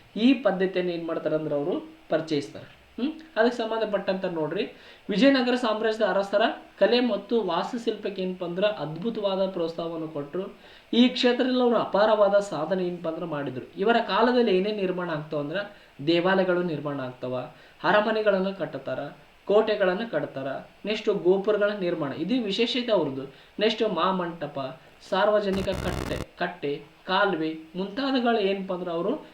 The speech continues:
ನಿರ್ಮಾಣ ಮಾಡ್ತಾರೆ. ಇನ್ನ ವಿಜಯನಗರ ಸಾಮ್ರಾಜ್ಯದ ಅರಸರು ಏನ್ ಮಾಡಿದ್ರಪ್ಪ ಅಂದ್ರೆ ಚಾಲುಕ್ಯರು, ರಾಷ್ಟ್ರಕೂಟ, ಚೋಳ, ಹೊಯ್ಸಳರ ವಾಸ್ತುಶಿಲ್ಪವನ್ನೇ ತಾವೇ ಏನ್ ಮಾಡಿದಾರಪ್ಪ ಅಂದ್ರೆ ಅವರು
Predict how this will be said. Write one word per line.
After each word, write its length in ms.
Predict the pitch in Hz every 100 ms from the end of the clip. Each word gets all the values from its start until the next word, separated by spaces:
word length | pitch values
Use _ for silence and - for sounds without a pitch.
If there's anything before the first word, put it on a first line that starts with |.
| -
ನಿರ್ಮಾಣ 280 | 156 156 156
ಮಾಡ್ತಾರೆ. 720 | 147 127 127 139 - - - -
ಇನ್ನ 220 | 247 247
ವಿಜಯನಗರ 400 | 185 233 277 262
ಸಾಮ್ರಾಜ್ಯದ 480 | 254 233 214 233 233
ಅರಸರು 380 | 196 202 208 233
ಏನ್ 200 | 208 208
ಮಾಡಿದ್ರಪ್ಪ 440 | 190 180 175 139
ಅಂದ್ರೆ 400 | 147 151 208 240 - - -
ಚಾಲುಕ್ಯರು, 840 | 180 175 190 196 190 185 202 208 - - -
ರಾಷ್ಟ್ರಕೂಟ, 760 | 151 147 185 196 180 185 180 190 208 208 - _
ಚೋಳ, 340 | - 190 185 175 196 240 - - 135
ಹೊಯ್ಸಳರ 480 | 175 185 202 226 240
ವಾಸ್ತುಶಿಲ್ಪವನ್ನೇ 1120 | 165 139 151 196 247 240 240 233 226 226 233
ತಾವೇ 380 | - 165 160 220
ಏನ್ 180 | 208 202
ಮಾಡಿದಾರಪ್ಪ 460 | 190 190 185 175
ಅಂದ್ರೆ 200 | 165 160
ಅವರು 320 | 156 202 277